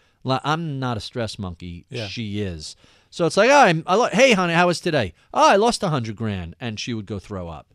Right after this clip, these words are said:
Speaker 2: Right.
Speaker 1: No, no, you don't understand. That happens all the time. I'm up a hundred, I'm down
Speaker 2: Yeah.
Speaker 1: a hundred. Stuff happens. And
Speaker 2: They don't care about that.
Speaker 1: No, she, she
Speaker 2: Most
Speaker 1: would,
Speaker 2: people don't care.
Speaker 1: she's a
Speaker 2: Yeah.
Speaker 1: teacher. She wants
Speaker 2: Right.
Speaker 1: ready, steady. Like,
Speaker 2: Yeah.
Speaker 1: the thought of, "You lost four cars or half a house. What's wrong with you?"
Speaker 2: Right.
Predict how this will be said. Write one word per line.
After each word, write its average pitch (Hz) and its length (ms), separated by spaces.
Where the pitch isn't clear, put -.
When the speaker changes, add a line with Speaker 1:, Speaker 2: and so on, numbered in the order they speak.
Speaker 2:
Right. 123 220
Speaker 1:
No, 247 140
no, 220 100
you 175 140
don't 180 60
understand. 175 440
That 131 120
happens 127 360
all 120 100
the 117 80
time. 104 300
I'm 90 160
up 90 140
a 90 60
hundred, 90 300
I'm 85 80
down 85 240
Speaker 2:
Yeah. 82 40
Speaker 1:
a 82 160
hundred. 82 380
Stuff - 280
happens. 135 500
And 113 340
Speaker 2:
They 139 120
don't 120 120
care - 160
about - 160
that. 110 80
Speaker 1:
No, 80 240
she, 139 420
she - 240
Speaker 2:
Most 202 160
Speaker 1:
would, 120 60
Speaker 2:
people 123 140
don't 85 180
care. - 100
Speaker 1:
she's 160 220
a 135 40
Speaker 2:
Yeah. - 60
Speaker 1:
teacher. 165 540
She 139 160
wants 110 340
Speaker 2:
Right. 120 180
Speaker 1:
ready, 113 280
steady. 110 400
Like, 107 220
Speaker 2:
Yeah. 98 40
Speaker 1:
the 120 140
thought 139 280
of, 113 260
"You 139 180
lost 131 400
four 131 280
cars 127 440
or 113 140
half 110 240
a 113 60
house. 110 420
What's - 200
wrong 165 260
with 113 160
you?" 80 80
Speaker 2:
Right. 104 200